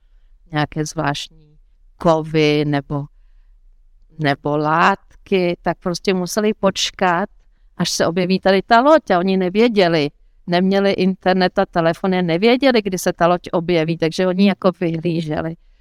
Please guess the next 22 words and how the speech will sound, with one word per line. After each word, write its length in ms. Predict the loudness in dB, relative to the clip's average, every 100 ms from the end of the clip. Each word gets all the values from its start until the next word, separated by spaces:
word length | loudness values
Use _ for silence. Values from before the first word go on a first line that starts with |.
| _ _
Kdy 200 | -2 0
už 100 | 0
se 120 | 0 2
ta 160 | 4
loď 140 | 4 2 -2
objeví 560 | 0 2 2 4 2
a 60 | 2
teď, 160 | 0
když 220 | -2 -2 -4
prostě 420 | -6 -2 0 0
uviděli 520 | -2 -2 2 4 4
na 200 | 4 2
obzoru, 400 | 0 0 0 0
že 140 | -2
ta 140 | 2 4
loď 180 | 4 2
se 180 | 0 0
blíží, 360 | 0 -2 0
tak 160 | 0 0
měli 320 | 2 4 4
radost. 400 | 4 4 4 0
Konečně 600 | 0 2 2 0 0 0